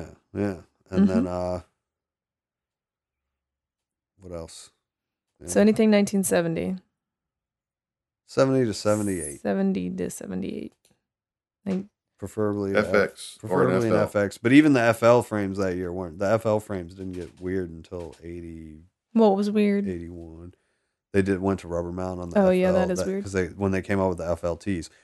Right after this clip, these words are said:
Speaker 1: which I was looking up set information, and we were talking about A M F bikes, and I found out this inf-, inf-,
Speaker 2: Oh, yeah.
Speaker 1: this, this I thought was kind of interesting. And this is on Wikipedia of all the <laughs> weird places.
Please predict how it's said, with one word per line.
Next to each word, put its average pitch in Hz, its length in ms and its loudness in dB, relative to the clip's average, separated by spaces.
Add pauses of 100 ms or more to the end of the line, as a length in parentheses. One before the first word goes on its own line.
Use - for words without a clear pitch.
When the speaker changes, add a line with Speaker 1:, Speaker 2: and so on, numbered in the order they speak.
(180)
Speaker 1:
which 110 300 8
I 98 120 4
was 95 140 6
looking 104 220 2
up 92 120 -2
set 101 240 2
information, 90 600 -6 (320)
and 90 100 -2
we 110 100 8
were 117 60 6
talking 110 240 8
about 98 200 4
A 101 60 0
M 98 160 2
F 98 200 -2
bikes, 87 320 0 (280)
and 87 80 -4
I 92 40 -2
found 104 260 4
out 92 160 4
this - 340 -8 (960)
inf-, 95 240 -8 (240)
inf-, 95 160 -10
Speaker 2:
Oh, 262 120 10
yeah. 202 220 4
Speaker 1:
this, - 200 0
this 110 340 2
I 104 80 4
thought 92 240 2
was 90 120 -12
kind 87 200 -6
of 82 100 -14
interesting. 85 640 -12 (360)
And 92 100 -4
this 98 40 2
is 98 60 0
on 85 200 0
Wikipedia 95 580 -2
of 82 80 -6
all 85 240 -2
the - 60 -10
<laughs> - 40 -6
weird 120 220 4
places. 107 560 -8